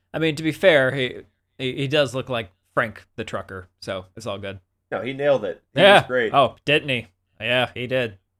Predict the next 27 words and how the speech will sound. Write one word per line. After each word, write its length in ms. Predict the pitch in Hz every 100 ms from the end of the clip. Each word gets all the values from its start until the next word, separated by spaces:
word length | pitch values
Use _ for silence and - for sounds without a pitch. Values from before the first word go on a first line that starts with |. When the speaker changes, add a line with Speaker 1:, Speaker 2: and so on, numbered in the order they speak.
| -
Speaker 2:
And 120 | 113
what 120 | 135
does 100 | 135
Frank 300 | - 131 123 -
do 200 | 117 104
that 180 | 104 -
upsets? 760 | 107 - 117 101 - - - -
Speaker 1:
Mm, 540 | 160 160 160 151 135
this 200 | 143 143
is 100 | 190
what 160 | 190 175
gets 260 | 180 -
you 100 | 180
in 100 | 170
trouble 340 | - 180 160 175
in 120 | 156
Missouri, 480 | 151 127 156 175 113
man. 340 | 107 104 104 -
It's 280 | 123 - 131
when 280 | 131 131
you 340 | 127 135 131 113
videotape 840 | 104 147 214 208 185 - 180 170
somebody 880 | - 165 160 160 147 143 135 127 78
during 260 | - 143 131
Pound 380 | 131 170 196 214
Town 400 | 113 104 104 101
without, 540 | 113 110 127 156 120